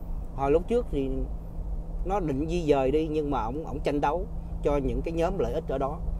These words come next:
Ổng không muốn là cái sân bay đó phải dời đi. Cái là ổng muốn đem cái hàng F ba mươi lăm về để huấn luyện ở tại, ờ, Air, Flug Airport. Nó nằm gần đây. Các bạn thấy ổng, ổng tranh đấu cho nhóm đó, tại vì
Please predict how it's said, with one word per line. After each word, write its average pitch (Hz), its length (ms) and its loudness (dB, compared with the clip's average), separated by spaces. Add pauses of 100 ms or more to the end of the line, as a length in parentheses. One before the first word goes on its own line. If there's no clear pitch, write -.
(260)
Ổng 165 340 -4
không 151 220 -2
muốn 190 360 2
là 123 240 2
cái 139 80 -2
sân 139 200 -2
bay 135 200 4
đó 139 120 -2
phải 131 100 -2
dời 120 260 0
đi. 117 100 -4 (360)
Cái 165 100 0 (420)
là 120 260 2
ổng 123 160 0
muốn 185 180 2
đem 139 400 0
cái 165 180 2
hàng 139 260 -4
F 170 120 0 (120)
ba 139 140 4
mươi 143 100 2
lăm 135 260 2
về 117 200 0
để 123 60 0
huấn 160 160 0
luyện 127 240 2
ở 139 120 -2
tại, 120 340 0 (480)
ờ, 127 280 -2
Air, 139 220 2 (260)
Flug 175 180 2 (120)
Airport. 131 480 0 (440)
Nó 165 60 -2
nằm 127 220 0
gần 113 240 0
đây. 143 140 -4 (760)
Các 190 60 -4
bạn 156 200 0
thấy 185 220 -4 (100)
ổng, 147 200 -4
ổng 156 120 -4
tranh 160 220 0
đấu 175 240 2
cho 156 120 2
nhóm 165 220 -2
đó, 190 160 -2
tại 120 120 0
vì 127 220 0